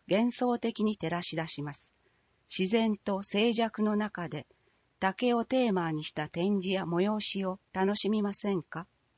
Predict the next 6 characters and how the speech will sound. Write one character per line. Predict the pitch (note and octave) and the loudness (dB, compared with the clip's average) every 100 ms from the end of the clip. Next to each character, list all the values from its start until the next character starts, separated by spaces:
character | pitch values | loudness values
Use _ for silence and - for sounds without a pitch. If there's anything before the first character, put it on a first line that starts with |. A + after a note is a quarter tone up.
| _ _ _ _ _ _ _ _ _ _ _ _ _ _ _ _ _ _ _ _ _ _ | _ _ _ _ _ _ _ _ _ _ _ _ _ _ _ _ _ _ _ _ _ _
イ | A3+ | 4
ベ | G#3 D4 | 6 6
ン | D4 | 6
ト | B3 | 6
前 | B3 B3 G3 | 6 6 4
も | E3 - | 2 0